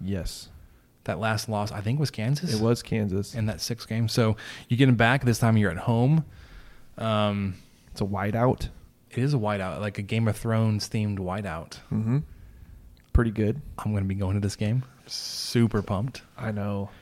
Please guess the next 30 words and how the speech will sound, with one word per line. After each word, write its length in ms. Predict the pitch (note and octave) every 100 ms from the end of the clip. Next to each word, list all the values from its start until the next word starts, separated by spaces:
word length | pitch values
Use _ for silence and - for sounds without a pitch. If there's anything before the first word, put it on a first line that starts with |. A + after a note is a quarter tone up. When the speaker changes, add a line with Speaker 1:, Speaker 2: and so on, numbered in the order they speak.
| - - -
Speaker 2:
Um, 380 | A#2+ A#2 G#2+ G#2+ -
I 60 |
actually 180 | B2 B2
saw 260 | A2 C3+ F2+
a 80 | A2+
video 380 | A#2 A#2 A2+ G#2+
on, 500 | A2 A2 G#2 G#2+ A2+
on 120 | A2+
the 60 | A2
Twitter 380 | - A#2 A2+ A2+
today 320 | A#2 A2 A2
from 400 | - G#2+ G2+ G2+ - _
Taylor 320 | - B2+ A2+
Carr. 580 | G#2+ - G#2+ G2+ A2+ B2+ - - - - _ _ _ _
He 140 | -
is 100 | A2+
an, 80 | G#2+
uh, 240 | G#2 F#2+ F#2 -
associate 640 | A2 - A#2 G#2+ - A2+
athletic 340 | G#2+ - G2+ E2+
director 480 | G2 G2 G#2 G2+ - _ _ _ _
at 120 | B2
Texas 260 | A2+ G#2+ A2
Tech. 300 | A#2 A2 - - - - - _ _ -
It 100 | C#3+
was 160 | C3+ A#2
from, 180 | - C3
like, 160 | A2 - - -
I 80 | -
think 200 | -